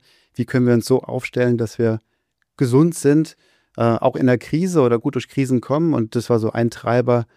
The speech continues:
für die vielen Länder. Dann haben wir aber auch gesagt, „Okay, wir müssen auch in Produkte gehen.“ Und, äh, haben dann Tech Impulse gegründet oder Tech Impulse ist unser Dach und davon ist ein Unternehmen I-T-Impulse.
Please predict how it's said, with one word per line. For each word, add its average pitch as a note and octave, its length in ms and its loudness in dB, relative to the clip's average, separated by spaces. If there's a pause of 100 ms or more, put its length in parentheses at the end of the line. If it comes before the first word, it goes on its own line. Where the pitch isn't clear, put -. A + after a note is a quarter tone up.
(360)
für - 200 -4
die A2 80 -8
vielen A2+ 280 0
Länder. D3 360 0 (1160)
Dann A#2 120 0
haben C3+ 100 2
wir C#3 60 2
aber C3+ 160 2
auch C3+ 100 -2
gesagt, C3 300 -2
„Okay, C3+ 180 -4
wir C3 80 2
müssen C#3 220 0
auch - 140 -6
in - 140 -10
Produkte C#3+ 420 2
gehen.“ - 240 -14 (800)
Und, A2+ 300 0
äh, G2+ 300 -2
haben A2+ 220 0
dann A2 180 -2
Tech - 180 -8
Impulse C#3+ 520 0
gegründet C#3 440 0
oder G#2+ 200 -4 (100)
Tech - 160 -12
Impulse A#2+ 460 0
ist A2 100 -10
unser A2 260 -6
Dach A2+ 360 -8
und G#2+ 240 -4 (480)
davon G#2 480 -2
ist - 240 -10
ein A#2 180 2
Unternehmen A#2 400 2
I-T-Impulse. D#3 680 -4